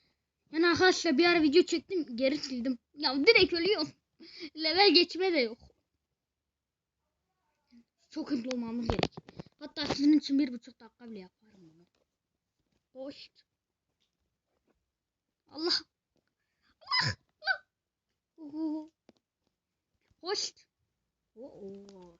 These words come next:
tekerek attık mermiyi. Abi.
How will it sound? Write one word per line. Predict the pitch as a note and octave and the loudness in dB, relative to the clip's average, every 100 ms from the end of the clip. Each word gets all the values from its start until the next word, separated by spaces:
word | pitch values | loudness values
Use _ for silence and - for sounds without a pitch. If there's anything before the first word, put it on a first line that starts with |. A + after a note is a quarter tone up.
| _ | _
tekerek | _ F3+ G#3+ G3+ - | _ _ -20 -20 -20
attık | F3 _ G3 _ | _ _ _ _
mermiyi. | F#3 _ G3 G#3 _ _ _ _ _ _ _ _ _ _ - | _ _ _ _ _ _ _ _ _ _ _ _ _ _ -6
Abi. | D#4+ D#4+ | 0 0